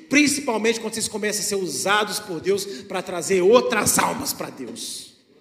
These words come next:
Essa é a minha alegria. Quer me ver feliz? É isso.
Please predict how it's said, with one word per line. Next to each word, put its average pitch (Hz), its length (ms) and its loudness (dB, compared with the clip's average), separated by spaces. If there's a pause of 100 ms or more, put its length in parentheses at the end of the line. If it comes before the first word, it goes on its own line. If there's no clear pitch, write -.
(400)
Essa 190 280 0
é - 20 -6
a - 20 -8
minha 156 120 -8
alegria. 107 500 -12 (260)
Quer 240 200 2
me 202 60 -4
ver 190 120 0
feliz? 175 400 -6
É 165 80 -6
isso. - 420 -14